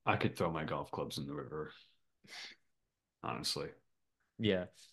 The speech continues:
Speaker 1: I'll get, I'll get, I mean, you know, I'll get, I'll get better at soccer.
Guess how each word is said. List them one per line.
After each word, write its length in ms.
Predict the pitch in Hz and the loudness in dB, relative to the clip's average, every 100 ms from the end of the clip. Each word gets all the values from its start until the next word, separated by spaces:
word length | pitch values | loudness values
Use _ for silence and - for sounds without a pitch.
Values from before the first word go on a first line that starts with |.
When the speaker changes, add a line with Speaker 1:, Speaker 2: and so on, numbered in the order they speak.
| _ _ _ _ _ - | _ _ _ _ _ 6
Speaker 1:
I'll 140 | 117 | 8
get, 260 | 123 104 - | 10 8 8
I'll 140 | 104 | 8
get, 280 | 110 110 - | 12 10 10
I 220 | - 117 117 | 6 10 12
mean, 400 | 120 107 101 - | 12 10 8 4
you 160 | 104 | 2
know, 140 | 71 73 _ _ _ 117 | 0 -6 _ _ _ 6
I'll 120 | 120 | 8
get, 140 | 127 | 10
I'll 120 | 120 127 | 10 10
get 180 | 120 | 10
better 300 | 104 98 90 | 10 8 6
at 100 | - | 2
soccer. 460 | - 85 80 - | 2 4 4 -2